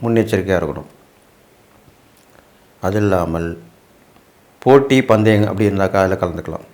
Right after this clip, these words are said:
அதுல வெற்றி பெற்றுருவீங்க. அது இல்லாமல் உடம்பு சரியில்லாம கொஞ்சம் போயிட்டு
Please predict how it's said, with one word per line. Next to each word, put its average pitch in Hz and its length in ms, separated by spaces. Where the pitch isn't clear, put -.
அதுல 123 240
வெற்றி 101 240
பெற்றுருவீங்க. 76 400
அது 110 140
இல்லாமல் 90 480
உடம்பு 151 240
சரியில்லாம 107 420
கொஞ்சம் 98 260
போயிட்டு 104 280